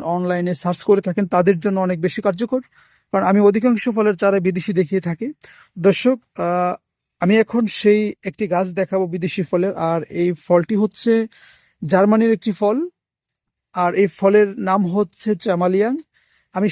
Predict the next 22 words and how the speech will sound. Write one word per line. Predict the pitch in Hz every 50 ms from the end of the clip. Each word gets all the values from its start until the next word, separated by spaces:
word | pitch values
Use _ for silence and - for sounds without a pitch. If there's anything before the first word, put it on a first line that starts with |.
| -
সেই | - - 233 247 185 -
চামালিয়াং | 233 220 220 226 220 220 214 208 196 -
ফলের | - 208 202 196 190 170 175
গাছ | 185 180 - 196
আজকে | 160 - - - 180 165
আপনাদেরকে | - 185 175 160 156 - 185
দেখাবো, | 147 156 143 - 170 170 165 226 269 294 262 - _ _ _ _ _ _ _ _
আমাদের | - 165 165 175 175 180 165 170
নার্সারিতে | 165 156 - 185 170 170 196 - -
সংগ্রহে | 180 175 180 175 175 180 190 190 170
আছে। | 170 - - - 269 294 311 - _ _ - - - _ _
এবং | 175 170 180 190 202
এই | 196 - -
চামালিয়াং | 196 190 202 208 208 220 220 220 208 - -
ফলটা | 196 196 196 190 - 220 202 -
কেমন | 202 196 208 214 185 -
সেটাও | - 208 190 - 214 208 185 190
বলে | 190 196
দেব, | 190 196 190 196 156 190
যদিও | 196 175 208 196 170
আমি | 185 196 190 185
এখনও | - - 196 202